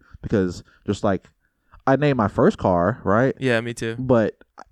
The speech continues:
Speaker 1: after I've had four or five since,
Speaker 2: Yeah.
Speaker 1: I haven't gotten there, but it's
Speaker 2: Yeah,
Speaker 1: like,
Speaker 2: they keep wrecking these fucking <laughs> things. I
Speaker 1: Right,
Speaker 2: can't,
Speaker 1: as I
Speaker 2: I
Speaker 1: don't wanna
Speaker 2: can't.
Speaker 1: keep on losing friends.
Speaker 2: Yeah, I keep losing buddies.
Speaker 1: <laughs>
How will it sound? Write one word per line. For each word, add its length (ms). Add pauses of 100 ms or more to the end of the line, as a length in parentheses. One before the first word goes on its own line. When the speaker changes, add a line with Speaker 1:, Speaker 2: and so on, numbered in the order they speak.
(160)
Speaker 1:
after 280
I've 100
had 260
four 220
or 40
five 280
since, 400
Speaker 2:
Yeah. 320
Speaker 1:
I 100
haven't 180
gotten 240
there, 180
but 160
it's 100
Speaker 2:
Yeah, 80
Speaker 1:
like, 60
Speaker 2:
they 60
keep 220
wrecking 300
these 180
fucking 260
<laughs> 200
things. 260
I 40
Speaker 1:
Right, 260
Speaker 2:
can't, 120
Speaker 1:
as 40
I 120
Speaker 2:
I 40
Speaker 1:
don't 100
wanna 220
Speaker 2:
can't. 180
Speaker 1:
keep 120
on 100
losing 240
friends. 300
Speaker 2:
Yeah, 180
I 60
keep 180
losing 340
buddies. 480
Speaker 1:
<laughs> 40